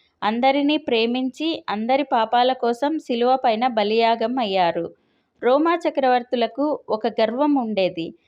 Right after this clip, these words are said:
"శత్రువులనంతా తొక్కేశాము, మాకు ఎదురు ఎవ్వరూ లేరు, ఎవరైనా ఎదురొస్తే ఆ శత్రువులను తొక్కి చంపినట్లు మిమ్మల్ని కూడా హతమారుస్తాము" అని బెదిరించేవారు. అందరూ వారికే నమస్కరిస్తూ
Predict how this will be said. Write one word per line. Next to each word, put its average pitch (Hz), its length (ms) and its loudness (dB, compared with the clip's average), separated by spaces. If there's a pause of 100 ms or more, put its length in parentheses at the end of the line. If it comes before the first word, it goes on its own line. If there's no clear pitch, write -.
(200)
"శత్రువులనంతా 285 960 0
తొక్కేశాము, 269 960 0 (100)
మాకు 220 300 -4
ఎదురు 220 340 0
ఎవ్వరూ 254 440 2
లేరు, 254 580 0
ఎవరైనా 254 520 2
ఎదురొస్తే 247 800 -2 (380)
ఆ 220 80 0
శత్రువులను 262 680 0
తొక్కి 254 320 -4
చంపినట్లు 247 840 -2
మిమ్మల్ని 247 440 0
కూడా 247 420 0 (200)
హతమారుస్తాము" 247 1080 -2 (100)
అని 294 340 -2 (420)
బెదిరించేవారు. 214 1000 -2 (480)
అందరూ 302 420 0
వారికే 269 480 4
నమస్కరిస్తూ 254 1000 -2